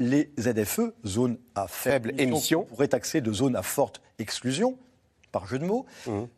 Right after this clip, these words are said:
Speaker 1: euh, c'est pas simplement des villes ou des centres-villes, hein, ce sont des territoires entiers. Euh, pour exemple,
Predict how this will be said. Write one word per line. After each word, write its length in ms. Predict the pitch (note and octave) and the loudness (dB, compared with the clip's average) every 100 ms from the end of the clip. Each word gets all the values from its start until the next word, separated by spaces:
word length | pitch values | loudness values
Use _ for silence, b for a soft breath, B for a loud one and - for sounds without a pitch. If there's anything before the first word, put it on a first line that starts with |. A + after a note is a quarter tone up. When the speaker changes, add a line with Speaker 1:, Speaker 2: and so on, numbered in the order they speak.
| - | 0
Speaker 1:
euh, 380 | B2+ A#2+ A2+ A2 - | 4 4 4 0 -2
c'est 180 | - - | 0 0
pas 120 | - | 0
simplement 340 | C#3+ A#2+ G3+ | -4 -4 -4
des 80 | A2 | -4
villes 300 | G2 F3 F#3 | -4 -4 -4
ou 60 | G#2 | -6
des 100 | G2 | -8
centres-villes, 560 | - C#3+ - G3 A3+ | -10 -8 -8 -6 -4
hein, 100 | A#2 | -4
ce 140 | C#3 B2+ | -6 -6
sont 180 | C#3 B2 _ | -8 -10 _
des 120 | A2 | -12
territoires 640 | G#2 - D3 C#3+ C4 F3+ A2+ | -4 -2 -2 -4 -4 -4 -6
entiers. 320 | D3+ A#3 G3+ B B - | -6 -4 -4 B B -6
Euh, 60 | G2+ _ - | -6 _ -12
pour 200 | G#2 G#2+ | -8 -6
exemple, 440 | G#2 - C#4+ A#2+ | -4 -2 -2 -4